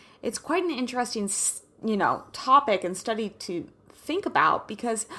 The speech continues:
I know me personally, every day I go up and down. You know, there's time-oriented people, there's money-oriented people, you know, and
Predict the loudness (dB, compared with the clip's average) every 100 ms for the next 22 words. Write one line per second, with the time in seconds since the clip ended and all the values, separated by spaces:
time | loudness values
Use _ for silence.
0 | -10 0 4 6 4 4 0 -2 -4 -4
1 | -6 -4 -2 -2 -2 0 0 2 0 0
2 | 0 0 0 -2 0 2 2 0 -4 -12
3 | _ _ _ _ -12 -4 4 4 6 2
4 | 0 -4 0 0 -2 -4 -2 -2 -4 -6
5 | -8 -10 0 2 2 -2 -14 _ -20 -2
6 | 0 2 2 2 2 -2 -6 -14 _ _
7 | _ 2 2 0 -2 -6 -8 -16 -6 -4
8 | -2 -6 -14 _ _ _ _ -2 0 0
9 | -2 -12 _ _ -20 -20 -20 _ 4 6
10 | 8 6 2 0